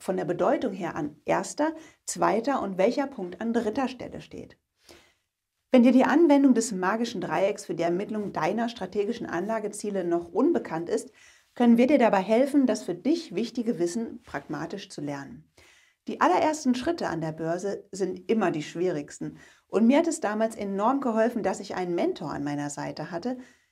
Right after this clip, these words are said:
der mir geholfen hat, Vertrauen und Sicherheit aufzubauen und damit meinen Weg an den Finanzmärkten abzukürzen. Der Schlüssel zum Erfolg ist es,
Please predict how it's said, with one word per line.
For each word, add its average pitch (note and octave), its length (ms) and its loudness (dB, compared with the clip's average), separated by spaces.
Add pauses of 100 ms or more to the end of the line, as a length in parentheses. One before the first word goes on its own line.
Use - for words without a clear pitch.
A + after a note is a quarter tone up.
(140)
der A#3+ 100 4
mir B3 100 6
geholfen C4 480 0
hat, B3+ 120 2
Vertrauen G#3+ 640 0
und A#3+ 160 0
Sicherheit G#3 480 -2
aufzubauen E3+ 680 -6 (240)
und G#3+ 220 -4
damit C4+ 340 2
meinen C4 460 2
Weg B3 400 0
an G3 80 -4
den F#3+ 100 -2
Finanzmärkten E3+ 920 -6
abzukürzen. - 840 -10 (640)
Der G#3 80 0
Schlüssel C4+ 420 2
zum F#3+ 200 -4
Erfolg F3 560 -2
ist E3+ 160 -6
es, F#3+ 200 -6